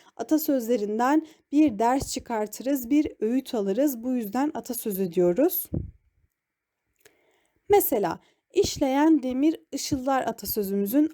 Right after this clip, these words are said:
anlamı ne demektir sevgili çocuklar? Bir iş yapmadan oturan kimse bildiklerini unutur ve yeteneklerini yitirir.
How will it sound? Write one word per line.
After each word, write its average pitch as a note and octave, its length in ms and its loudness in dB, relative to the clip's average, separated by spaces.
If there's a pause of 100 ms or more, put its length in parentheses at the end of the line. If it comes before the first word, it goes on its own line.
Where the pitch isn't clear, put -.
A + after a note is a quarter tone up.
anlamı C#4 520 2
ne B3+ 140 -2
demektir G#3+ 460 -4
sevgili G3 420 -4
çocuklar? A#3 640 0 (480)
Bir E4+ 220 6
iş - 440 -6
yapmadan A#3 680 -2
oturan A3+ 540 -4
kimse D4 720 2 (320)
bildiklerini B3+ 640 0
unutur D#4 500 2
ve D#4 60 4
yeteneklerini C4 920 0 (300)
yitirir. C#4+ 420 2